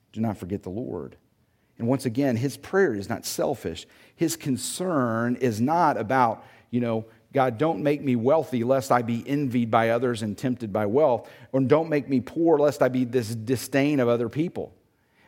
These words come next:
Ultimately, his focus is upon the glory of God, 'cause he says this, "Lest I profane the name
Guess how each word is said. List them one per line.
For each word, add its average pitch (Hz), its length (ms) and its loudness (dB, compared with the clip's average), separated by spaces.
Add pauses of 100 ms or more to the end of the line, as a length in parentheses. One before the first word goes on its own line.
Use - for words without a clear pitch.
(100)
Ultimately, 147 1000 2 (180)
his 175 600 2
focus 147 680 0
is 143 220 -2
upon 143 720 0 (220)
the 120 80 -2
glory 117 920 2
of 98 160 -8
God, 92 560 0
'cause 101 140 -6
he 104 100 -6
says 101 360 -2
this, 87 460 -10 (640)
"Lest 107 300 -2
I 104 100 0
profane 131 1000 -2 (500)
the 104 200 -2
name 110 800 0